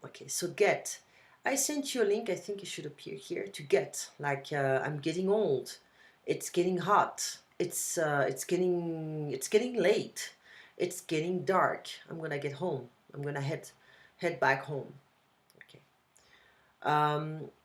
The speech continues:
I'm getting ready. I'm about to leave. To get hungry.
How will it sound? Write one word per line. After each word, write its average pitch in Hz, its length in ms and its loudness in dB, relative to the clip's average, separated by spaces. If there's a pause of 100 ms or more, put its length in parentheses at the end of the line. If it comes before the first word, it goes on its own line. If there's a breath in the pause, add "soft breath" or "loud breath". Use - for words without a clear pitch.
(360)
I'm 165 100 -2
getting 156 380 0
ready. 185 340 4
I'm 139 100 0
about 147 340 2
to 175 100 -6
leave. 190 420 -4 (1040 soft breath)
To - 80 -10
get 175 160 2
hungry. 196 480 2